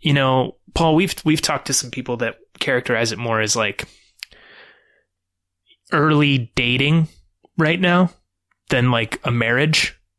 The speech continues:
They're not ready to, like, move in together. They've, they've just gone on a couple of dates. They're kind of feeling each other out.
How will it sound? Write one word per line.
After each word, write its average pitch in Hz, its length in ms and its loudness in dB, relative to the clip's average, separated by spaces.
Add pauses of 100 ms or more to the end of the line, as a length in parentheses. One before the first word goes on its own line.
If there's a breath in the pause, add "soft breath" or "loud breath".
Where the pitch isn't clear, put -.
They're 175 120 2
not 175 120 2
ready 131 300 2
to, 110 80 2
like, 101 200 0
move 110 260 0
in 107 180 -2
together. 107 600 0
They've, 113 300 -2
they've 185 160 2
just 175 200 0
gone 117 240 0
on 104 140 -2
a 101 60 -4
couple 113 340 -2
of 104 60 -2
dates. 156 320 -2
They're 113 120 -4
kind 113 240 -4
of 101 60 -4
feeling 110 340 -2
each 101 200 -4
other 107 180 0
out. 151 340 -2